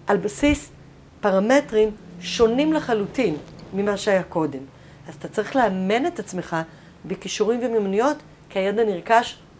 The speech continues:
או שהבינה המלאכותית תכסה אותה. אז זה הסיפור של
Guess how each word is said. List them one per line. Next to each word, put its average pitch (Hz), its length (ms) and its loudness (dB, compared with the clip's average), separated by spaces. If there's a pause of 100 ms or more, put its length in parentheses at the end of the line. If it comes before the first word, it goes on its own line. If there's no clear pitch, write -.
(140)
או 160 80 -8
שהבינה 208 360 0
המלאכותית 233 500 0
תכסה 240 400 2
אותה. 165 240 2 (440)
אז 185 100 -4
זה 277 80 6
הסיפור 254 320 0
של 240 140 -2